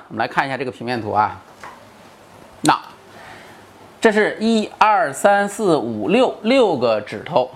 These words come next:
啊，就所以说像一个海星嘛，对吧？整个这个机场的尺度，从这个指廊的近端到这个指廊的近端，总共是一千两百米。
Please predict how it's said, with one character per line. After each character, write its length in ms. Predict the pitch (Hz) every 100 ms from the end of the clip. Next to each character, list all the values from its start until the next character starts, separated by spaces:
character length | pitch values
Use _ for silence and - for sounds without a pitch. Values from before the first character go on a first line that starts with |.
| -
啊， 240 | 98 90
就 160 | 98 104
所 160 | -
以 60 | 123
说 120 | 120
像 160 | 127 135
一 40 |
个 60 | 127
海 180 | 127 104
星 180 | 151
嘛， 100 | 156
对 80 | 131
吧？ 160 | 143 139 - _ _ - - -
整 180 | 175 196
个 100 | 240
这 140 | 254
个 80 | 196
机 160 | 233
场 160 | 233 135
的 80 | 165
尺 240 | - 113
度， 160 | 107 139
从 380 | - 139 156 196
这 300 | 277 240 196
个 180 | 131 123
指 240 | - 113
廊 240 | 104 101
的 80 | 135
近 220 | 151 160
端 200 | 131 156 160
到 180 | 170 156
这 240 | 247 226
个 100 | 147
指 140 | 117
廊 180 | 110 98
的 80 | 120
近 200 | 160 123
端， 200 | 131 135
总 280 | 131 110 101
共 200 | 156 151
是 240 | - 135
一 180 | - 180
千 280 | 135 - 160
两 180 | 143 127
百 100 | 120
米。 100 | 110